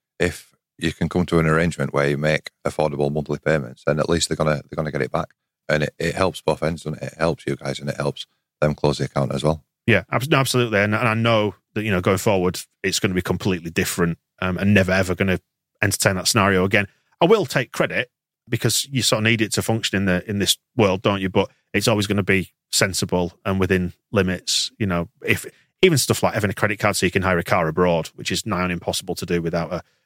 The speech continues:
Speaker 2: a credit card, just having that to fall back on. But getting back in control of everything has been, has been so important. And it was as simple as, like, you know, sitting down and talking to 'em. You can either do it online or you can do it on the phone. Just doing a budget, everything that's coming in, everything that's going out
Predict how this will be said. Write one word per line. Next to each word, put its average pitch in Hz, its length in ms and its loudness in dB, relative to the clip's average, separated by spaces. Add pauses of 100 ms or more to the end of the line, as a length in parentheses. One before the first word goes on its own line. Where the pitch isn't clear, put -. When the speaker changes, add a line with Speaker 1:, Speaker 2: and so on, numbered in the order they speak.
Speaker 2:
a - 60 -4
credit 98 200 2
card, 98 140 2
just - 180 4
having 101 360 -2 (380)
that 110 180 0
to - 60 -6
fall 95 180 2
back 92 240 -2
on. 90 100 0
But 98 180 0 (500)
getting 113 200 0
back 113 200 -2
in 107 60 0
control 95 380 2
of 87 80 0
everything 90 260 -2
has 82 100 -4
been, 85 380 0
has 104 100 -6
been 95 140 0
so 95 180 4
important. 87 460 0
And 92 140 -8 (280)
it 143 80 2
was 139 120 4
as 135 80 4
simple 170 260 2
as, 95 80 2
like, 87 240 0
you 113 100 0
know, 101 80 2
sitting 104 240 0
down 104 160 2
and 95 200 -4 (240)
talking 113 280 2
to 95 100 2
'em. 85 240 0
You 113 100 -6
can 104 120 -6
either 95 140 0
do 92 120 2
it 90 140 -2 (240)
online 95 380 2
or 82 40 -2
you 87 80 -4
can 87 100 -6
do 90 80 0
it 80 60 -2
on 95 80 -12
the 87 60 -8
phone. 87 320 2 (500)
Just 104 140 0
doing 214 120 4
a 180 60 2
budget, 208 340 2
everything 131 280 2
that's 110 120 -4
coming 98 220 0
in, 90 180 0 (400)
everything 104 300 0
that's 101 120 -6
going 90 280 2
out 80 220 -2